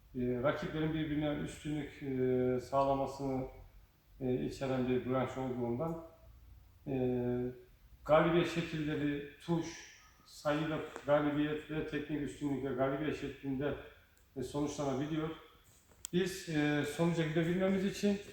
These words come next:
öncelikle belli teknikler, puanlar almamız gerekiyor. Bu tekniklerden temel, e, bilinen bir oyunumuzu göstereceğiz. Kol çekme tekniğiyle rakibimizi kontrol edip puan almayı öğreteceğim.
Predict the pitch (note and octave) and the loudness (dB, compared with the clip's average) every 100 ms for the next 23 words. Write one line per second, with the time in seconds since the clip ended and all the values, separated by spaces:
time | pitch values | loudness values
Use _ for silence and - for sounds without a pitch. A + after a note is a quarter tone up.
0 | - - - F3 F#3 E3 D#3+ C#3+ F3+ F#3+ | -20 -20 -2 4 6 8 6 4 4 4
1 | F#3 - - - D#3 D#3+ E3 E3+ - - | 2 -8 -16 2 6 6 6 2 0 -2
2 | D#3+ E3 C#3+ D#3+ D#3 - D3 D3 D#3 D3+ | 0 2 4 4 4 2 6 8 8 8
3 | C#3+ D#3 E3+ D#3+ E3 D#3 - D#3+ E3 - | 8 6 6 4 4 2 2 2 2 -6
4 | - _ _ E3+ E3+ E3+ E3+ E3 C#3 D#3 | -20 _ _ 0 4 4 4 2 4 6
5 | C#3+ D#3+ - - - - E3+ E3+ D#3+ D3+ | 8 6 6 -4 -14 4 8 10 8 6
6 | D3+ C#3 C3+ C3 C3 B2+ D3+ E3 D#3+ D3+ | 4 6 8 8 6 6 8 8 10 8
7 | D3 C#3+ D3+ D#3 D3+ E3 D#3 D#3+ D#3+ - | 8 6 4 4 6 8 6 6 2 4
8 | D#3+ D#3 D#3+ E3 - F3 E3+ - D3 C#3 | 4 6 4 2 0 2 2 2 0 0
9 | C3+ D3+ E3 D3+ D3 E3+ E3 E3 - C#3+ | 2 0 4 6 8 8 8 6 6 4
10 | C#3 C3 F3+ F3+ - - - F#3 F#3 D#3+ | 4 6 2 2 -8 -20 2 6 6 4
11 | D3 D#3+ D#3+ F3 - F3 E3+ D#3+ D3+ D3 | 4 4 4 0 6 10 10 10 10 8
12 | C3+ A2+ A2 - G#2 | 6 4 -2 -4 -4